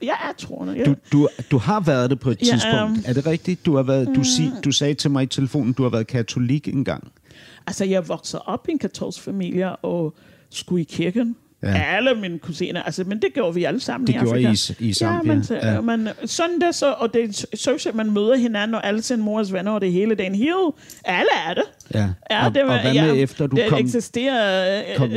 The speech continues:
Speaker 2: altså
Speaker 1: eksisterer
Speaker 2: flyttede
Speaker 1: ikke
Speaker 2: fra,
Speaker 1: mere. Øhm,
Speaker 2: kom til Danmark? Har du været, øh, er du fortsat med din
Speaker 1: Altså, jeg har sunget gospelkor.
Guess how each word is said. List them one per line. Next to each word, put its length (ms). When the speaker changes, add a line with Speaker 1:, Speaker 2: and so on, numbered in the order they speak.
Speaker 2:
altså 20
Speaker 1:
eksisterer 320
Speaker 2:
flyttede 340
Speaker 1:
ikke 120
Speaker 2:
fra, 140
Speaker 1:
mere. 1600
Øhm, 180
Speaker 2:
kom 180
til 160
Danmark? 460
Har 100
du 100
været, 480
øh, 40
er 60
du 100
fortsat 500
med 100
din 220
Speaker 1:
Altså, 180
jeg 200
har 80
sunget 340
gospelkor. 680